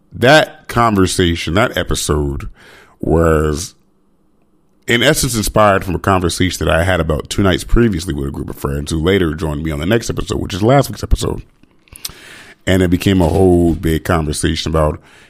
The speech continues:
female and male dynamics and relationship dynamics and woo-dee-woo-woo. And, um, two things happened this week that really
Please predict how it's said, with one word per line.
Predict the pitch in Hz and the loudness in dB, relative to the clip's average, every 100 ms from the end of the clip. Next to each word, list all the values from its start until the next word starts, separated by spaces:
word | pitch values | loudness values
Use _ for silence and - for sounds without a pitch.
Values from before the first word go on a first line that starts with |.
| _ | _
female | - - 110 113 113 107 101 | -8 0 2 4 2 4 4
and | 95 80 | 2 2
male | 87 85 82 | 2 2 2
dynamics | 78 78 85 85 78 - | -2 -2 0 0 -2 -4
and | 82 | -4
relationship | 78 85 - - - | -2 -4 -6 -6 -6
dynamics | 80 76 76 78 78 78 | -6 -6 -6 -6 -8 -8
and | 71 | -8
woo-dee-woo-woo. | 73 - - - - - - _ _ _ _ _ _ _ _ _ _ _ _ _ _ _ _ _ _ _ _ _ _ _ _ _ _ _ _ _ _ _ - - - - - - _ - | -8 -8 -8 -4 -2 -2 -4 _ _ _ _ _ _ _ _ _ _ _ _ _ _ _ _ _ _ _ _ _ _ _ _ _ _ _ _ _ _ _ -20 -20 -20 -20 -20 -20 _ -2
And, | 117 120 104 | 2 2 4
um, | 98 92 76 71 69 69 - _ _ _ _ _ _ _ - - _ | 4 4 2 -2 -6 -10 -16 _ _ _ _ _ _ _ -20 -20 _
two | - 254 | 0 2
things | 208 214 160 | 2 2 2
happened | 139 120 113 87 | 2 2 0 0
this | 82 - | 0 0
week | 82 98 | -2 -2
that | 78 | -4
really | 82 78 101 98 90 - | -2 2 4 4 0 -4